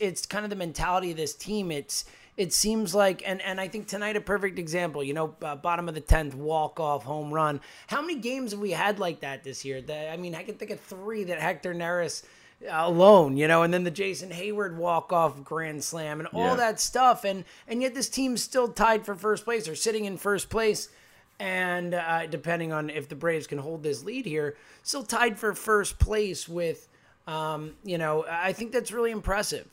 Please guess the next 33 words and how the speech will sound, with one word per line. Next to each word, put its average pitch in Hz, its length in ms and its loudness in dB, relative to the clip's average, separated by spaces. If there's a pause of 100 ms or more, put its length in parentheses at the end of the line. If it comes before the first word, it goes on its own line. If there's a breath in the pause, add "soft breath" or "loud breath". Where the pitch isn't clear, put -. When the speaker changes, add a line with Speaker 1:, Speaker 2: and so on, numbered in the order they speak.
(100)
Speaker 1:
Uh, 165 160 -4
and, 180 260 -4
and 214 140 2
it 208 100 -4
seems 233 240 -2
like 214 160 2
every 214 360 -2
time 190 380 0
they, 170 200 -2
they 160 460 -4 (280 soft breath)
kinda 208 160 -4
get 185 160 0
knocked 180 340 2
down, 185 260 0
they 156 100 -4
find 170 340 -4
a 165 60 0
way 156 180 2
to 147 80 -2
come 156 380 -4
back 143 440 -2
and, 139 320 -8
and 151 120 -8
win 175 120 -2
the 185 60 -2
next 190 240 -2
day. 147 420 -8 (120)
And 143 580 -6
I 151 80 -2
Speaker 2:
Yeah, 143 280 4 (320)
it, - 180 -20 (240)
it, 123 420 -4
it's, - 440 -4